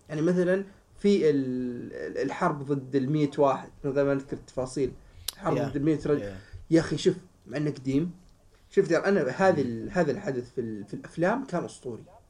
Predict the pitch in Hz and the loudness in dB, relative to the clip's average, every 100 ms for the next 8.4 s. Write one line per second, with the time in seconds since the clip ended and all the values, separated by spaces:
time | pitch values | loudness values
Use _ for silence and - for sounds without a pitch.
0 | - - - 214 - 147 135 - - 120 | -14 -12 -2 -2 0 -2 -2 -6 -10 -8
1 | 120 101 - _ _ _ _ _ - _ | -8 -12 -16 _ _ _ _ _ -20 _
2 | _ _ - 151 147 127 143 151 147 - | _ _ -6 -2 -2 -2 -2 -2 -2 2
3 | 202 190 156 - - 139 123 117 - - | 4 4 2 -12 -4 0 0 -2 -10 -20
4 | - - - - 196 135 135 - 196 165 | -6 -4 -2 2 2 2 -2 0 0 0
5 | - 139 135 165 220 269 - - - - | 0 -4 -4 -2 -2 -2 -6 -20 -20 -20
6 | _ 160 165 175 160 156 _ _ - - | _ -2 2 0 0 -6 _ _ -20 -20
7 | - - - - 277 185 - 143 120 - | -18 -18 -2 4 4 4 -4 -6 -6 -8
8 | 123 117 117 | -8 -8 -12